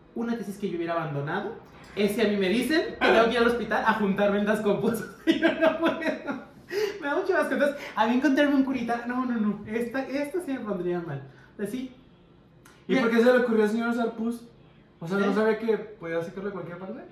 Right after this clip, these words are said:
Speaker 1: Pues es que como las células del sistema inmune, las, eh, todos los linfocitos y demás, son muy grandotas y los núcleos son enormes,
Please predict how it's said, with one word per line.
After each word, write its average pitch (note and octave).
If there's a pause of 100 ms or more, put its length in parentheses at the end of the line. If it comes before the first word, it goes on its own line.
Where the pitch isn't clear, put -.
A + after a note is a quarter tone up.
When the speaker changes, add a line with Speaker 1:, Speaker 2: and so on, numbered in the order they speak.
(220)
Speaker 1:
Pues D4+
es -
que F#4
como G4
las A#3
células B3
del G3+
sistema G3+
inmune, A#3
las, E3
eh, E3+
todos A#3
los A3+
linfocitos F#3
y F#3+
demás, F3+ (400)
son G#3
muy A#3
grandotas A3+
y G3
los F#3+
núcleos A3
son A3
enormes, G#3